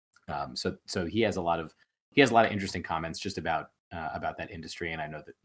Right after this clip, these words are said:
we've talked about it on this show. Um, pretty cool to hear from a guy who, who was one of the key innovators kind of in making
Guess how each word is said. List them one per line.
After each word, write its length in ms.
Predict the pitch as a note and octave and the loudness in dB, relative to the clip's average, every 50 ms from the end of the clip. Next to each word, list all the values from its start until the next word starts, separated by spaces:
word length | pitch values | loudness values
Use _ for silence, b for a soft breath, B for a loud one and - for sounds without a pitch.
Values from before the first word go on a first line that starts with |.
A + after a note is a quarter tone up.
| - | -2
we've 180 | F#2+ G2+ G2+ G2 | -2 -2 -2 2
talked 260 | - G2 F2 - - | 2 2 2 2 0
about 220 | D#2 D#2+ D#2+ D2+ | 0 0 0 0
it 80 | D2 - - - | -2 -4 -10 -14
on 120 | E2+ D#2 | -16 -16
this 120 | D2 D2 - | -12 -10 -8
show. 480 | - - - G2+ F#2 F2 F2 F2+ F2 b b b _ _ _ - | -4 -2 2 2 2 2 0 -2 -4 b b b _ _ _ -4
Um, 300 | D2 D2 C#2 C2+ - - _ _ _ _ _ _ - | -2 -2 -2 -4 -6 -12 _ _ _ _ _ _ -2
pretty 160 | - A2+ G2 | -2 -2 0
cool 220 | - - E2+ E2 | 0 -4 -6 -6
to 80 | - - | -6 -8
hear 140 | E2+ E2 E2 | -8 -8 -8
from 140 | - F2 | -8 -10
a 40 | D#2+ | -8
guy 300 | D2 E2+ D#2+ D2+ D2+ D#2 - | -4 -2 -2 -2 -2 -6 -8
who, 200 | - D2 D2 E2+ - _ _ _ | -12 -12 -14 -14 -18 _ _ _
who 360 | - - F#2+ E2+ D#2+ D2+ D2 - _ _ _ | -12 -10 -8 -8 -8 -10 -12 -16 _ _ _
was 160 | - F2+ - | -16 -14 -12
one 160 | - F2 F2 E2 | -10 -8 -8 -8
of 140 | D#2 D2 | -10 -10
the 240 | D2+ D#2 D2 C#2+ C#2+ - _ _ _ _ _ _ _ _ _ | -10 -10 -8 -8 -10 -12 _ _ _ _ _ _ _ _ _
key 300 | - - - G#2+ F#2 F2 | -14 -8 -4 -4 -2 -2
innovators 580 | - - E2+ E2+ D#2+ D2+ D#2+ D#2 D#2+ D#2 D2 - | -4 -6 -8 -10 -8 -8 -8 -8 -8 -8 -10 -10
kind 200 | - - D#2+ D2+ | -8 -8 -8 -8
of 80 | D2 | -10
in 140 | D2 D2 C#2+ | -10 -12 -12
making 440 | C#2 D2+ D2+ - - D#2+ D2 C#2+ C#2+ | -12 -12 -12 -12 -12 -12 -12 -14 -16